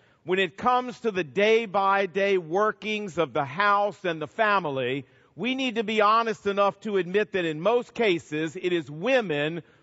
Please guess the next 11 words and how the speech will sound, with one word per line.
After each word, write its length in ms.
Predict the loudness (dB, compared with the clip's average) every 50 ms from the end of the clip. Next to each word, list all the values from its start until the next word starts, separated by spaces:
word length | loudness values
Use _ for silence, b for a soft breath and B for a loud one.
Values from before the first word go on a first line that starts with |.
| b -2
who 140 | -2 -2 -2
do 160 | -2 -2 -2
the 100 | -2 -2
majority 1200 | -2 -4 -4 -2 0 2 4 4 6 4 4 2 -2 -4 -6 -4 -4 -2 0 0 0 -2 -4 -6 b b b -2
of 160 | -2 0 0
the 100 | 0 0
heavy 320 | 2 2 2 2 0 2
lifting 500 | 2 2 2 2 0 _ -4 -4 -2 -2
around 340 | -2 0 2 2 2 0 0
the 100 | -2 -2
home. 360 | 0 0 2 2 0 -2 -4